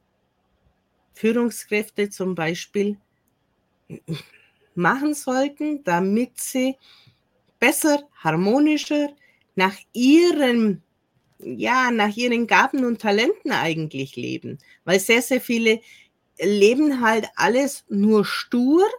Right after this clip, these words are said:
weil so von denen gefordert wird, aber widerspricht eigentlich ihren Charakteren und ihren Gaben. Hast du da zum Beispiel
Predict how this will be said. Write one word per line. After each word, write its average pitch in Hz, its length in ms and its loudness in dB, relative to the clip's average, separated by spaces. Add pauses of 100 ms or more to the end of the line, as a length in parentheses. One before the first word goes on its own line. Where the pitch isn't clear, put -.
(400)
weil 208 200 0
so 247 280 0
von 233 280 -4
denen 190 320 0
gefordert 160 760 -8
wird, 311 160 -6 (480)
aber 226 460 2
widerspricht 226 920 -6
eigentlich 208 640 -6
ihren 196 460 -4
Charakteren 185 960 -4
und 233 240 -4
ihren 202 460 0
Gaben. 165 640 2 (1040)
Hast - 280 0
du 294 60 0
da 240 180 -2
zum 233 180 -2
Beispiel 190 640 -2